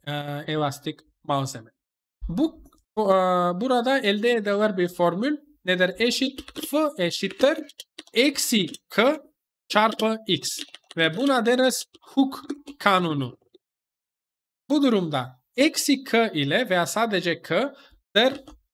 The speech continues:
yay sertliği. Yay sertliği. Demek yay sertliğinde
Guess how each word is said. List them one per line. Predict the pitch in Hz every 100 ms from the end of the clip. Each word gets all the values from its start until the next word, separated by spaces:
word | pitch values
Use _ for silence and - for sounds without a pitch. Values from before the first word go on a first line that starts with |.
| _
yay | 175 196 233 254 -
sertliği. | - - 202 185 - 151 135 120 - _ _ _ - - - - - - - - - - - - - - - - - - - _ _ _ _ _ _ _ _ _ _ _ _ - - - -
Yay | 170 202 240
sertliği. | - 202 202 - 151 127 120 - _ _ -
Demek | 202 190 196
yay | 254 320
sertliğinde | 269 254 269 - 247 196 202 196 202 302